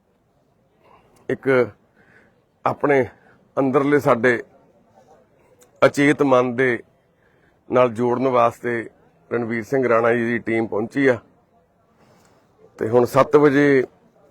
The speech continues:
ਇਹ ਸ਼ੋਅ ਸ਼ੁਰੂ ਹੋਊਗਾ ਤੇ ਇਸ ਸ਼ੋਅ ਦੇ ਵਿੱਚ ਸਾਡੇ ਪਰਿਵਾਰ ਦੇ ਸਾਰੇ ਮੈਂਬਰ ਹਿੱਸਾ ਲੈ ਰਹੇ ਨੇ। ਹੁਣ ਜਿਵੇਂ ਤਿਲਕ ਰਾਜ ਆ ਸਾਡਾ ਵੀਰ, ਬੈੱਡ ਤੇ ਹੀ ਆ, ਤੁਰ ਨਹੀਂ ਸਕਦਾ,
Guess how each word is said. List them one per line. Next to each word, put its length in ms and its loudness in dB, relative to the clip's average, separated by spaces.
ਇਹ 80 -2
ਸ਼ੋਅ 240 -2
ਸ਼ੁਰੂ 280 0
ਹੋਊਗਾ 420 0
ਤੇ 100 -2
ਇਸ 120 -8
ਸ਼ੋਅ 200 -2
ਦੇ 100 0
ਵਿੱਚ 500 -4
ਸਾਡੇ 200 -6
ਪਰਿਵਾਰ 460 -2
ਦੇ 140 -6
ਸਾਰੇ 420 0
ਮੈਂਬਰ 360 0
ਹਿੱਸਾ 260 -6
ਲੈ 200 -2
ਰਹੇ 120 -4
ਨੇ। 160 0
ਹੁਣ 100 -8
ਜਿਵੇਂ 220 -2
ਤਿਲਕ 300 -2
ਰਾਜ 260 4
ਆ 60 2
ਸਾਡਾ 240 2
ਵੀਰ, 300 0
ਬੈੱਡ 280 -2
ਤੇ 140 -4
ਹੀ 120 0
ਆ, 160 2
ਤੁਰ 160 0
ਨਹੀਂ 140 -2
ਸਕਦਾ, 460 -2